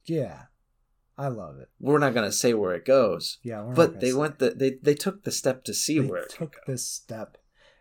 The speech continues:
Speaker 1: Yeah, and, and Agnes had been in that shop for so many years, just being a dreamer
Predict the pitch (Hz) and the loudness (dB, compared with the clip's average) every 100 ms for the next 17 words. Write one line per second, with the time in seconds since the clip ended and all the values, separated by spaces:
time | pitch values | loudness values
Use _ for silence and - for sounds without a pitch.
0 | - 131 104 123 131 131 123 139 135 127 | -4 -4 -4 -6 -6 -6 -6 -4 -4 -4
1 | - 135 156 147 147 - 139 123 131 135 | -6 -4 -2 -2 -2 -2 -2 -2 -2 -2
2 | 135 127 127 - - 117 120 - - 110 | -2 -4 -6 -10 -10 -10 -12 -16 -18 -16
3 | - - 117 113 113 110 107 104 104 104 | -12 -10 -10 -10 -12 -12 -12 -10 -10 -12
4 | 104 - - _ - 120 - _ 143 143 | -12 -16 -18 _ -10 -10 -12 _ -4 -2
5 | 139 139 110 120 165 110 110 - | 0 -2 -4 -4 -4 -6 -10 -10